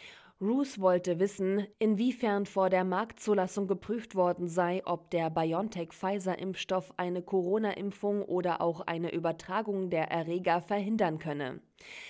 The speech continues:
Die Pfizer-Managerin Janine Small gab daraufhin zu, dass dem Pharmaunternehmen bei der Einführung des Impfstoffs nicht bekannt gewesen sei,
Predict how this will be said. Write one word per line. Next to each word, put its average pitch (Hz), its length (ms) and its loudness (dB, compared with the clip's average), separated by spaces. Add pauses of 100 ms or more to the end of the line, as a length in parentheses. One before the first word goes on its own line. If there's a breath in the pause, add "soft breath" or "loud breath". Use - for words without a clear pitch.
(220 loud breath)
Die 180 180 0
Pfizer-Managerin 185 1080 2
Janine 160 420 0
Small 180 400 2
gab 190 240 0
daraufhin 180 500 0
zu, 220 380 -4 (280 loud breath)
dass 160 300 -2
dem 165 240 0
Pharmaunternehmen 185 1120 0
bei 156 180 2
der 160 240 -2
Einführung 185 540 -2
des 160 220 -4
Impfstoffs 208 760 -2
nicht 226 300 -4
bekannt 196 400 0
gewesen 165 480 0
sei, 175 340 0